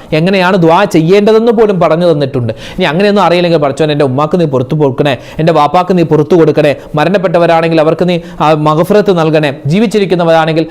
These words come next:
ആഫിയത്ത് കൊടുക്കണേ" എന്നൊക്കെ നമ്മൾ മലയാളത്തിൽ ദുആ ചെയ്താലും മതി. നമ്മൾ എപ്പോഴൊക്കെ ദുആ ഇറക്കുന്നോ, നമ്മുടെ മാതാപിതാക്കൾക്ക് വേണ്ടിയും ദുആ ഇറക്കണം. ഇല്ല എങ്കിൽ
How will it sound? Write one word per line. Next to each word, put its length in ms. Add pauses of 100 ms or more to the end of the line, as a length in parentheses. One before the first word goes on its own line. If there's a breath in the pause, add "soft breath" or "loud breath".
(140 loud breath)
ആഫിയത്ത് 400
കൊടുക്കണേ" 320
എന്നൊക്കെ 220
നമ്മൾ 200
മലയാളത്തിൽ 640
ദുആ 260
ചെയ്താലും 420
മതി. 200 (140)
നമ്മൾ 300
എപ്പോഴൊക്കെ 420
ദുആ 240
ഇറക്കുന്നോ, 420
നമ്മുടെ 260
മാതാപിതാക്കൾക്ക് 840
വേണ്ടിയും 300
ദുആ 200
ഇറക്കണം. 300 (200 loud breath)
ഇല്ല 260
എങ്കിൽ 300